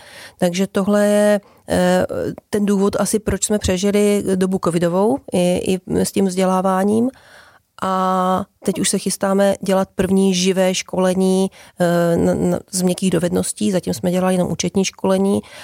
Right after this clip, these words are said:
Měkké dovednosti se úplně zastavily na dva roky. A máme, myslím,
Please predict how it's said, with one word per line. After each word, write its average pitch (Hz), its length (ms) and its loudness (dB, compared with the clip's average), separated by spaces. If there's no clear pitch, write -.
Měkké 180 200 -2
dovednosti 180 420 -2
se - 120 -2
úplně 180 400 0
zastavily 175 440 -4
na 180 100 0
dva 185 140 0
roky. 220 380 0
A 180 320 0
máme, 180 540 2
myslím, 175 360 -2